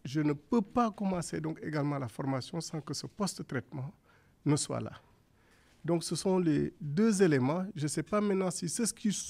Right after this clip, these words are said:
qui nous ont livré donc la machine sont sur la veine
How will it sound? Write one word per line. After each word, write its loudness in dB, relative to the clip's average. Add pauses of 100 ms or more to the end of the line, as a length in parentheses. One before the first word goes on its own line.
(240)
qui 0
nous 4
ont 8
livré 8
donc 2
la 4
machine 2
sont -8
sur -4
la 2
veine 4